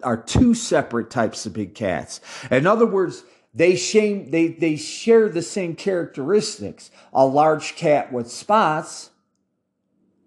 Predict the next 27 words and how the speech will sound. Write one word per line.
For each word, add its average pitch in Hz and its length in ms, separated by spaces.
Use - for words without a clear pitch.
but 151 640
their, 147 460
their 143 360
biology 160 1080
and 139 360
their, 123 480
uh, 104 340
gene-, 131 300
uh, 127 720
pardon 147 360
me, 120 300
I'm, 123 300
I'm 123 340
talking 165 380
about 131 300
a 120 60
scientific 147 720
subject 127 720
and 117 180
I'm 127 160
not 139 220
really 135 240
versed 127 640
that 135 220
well 131 240
in 113 100
science, 117 640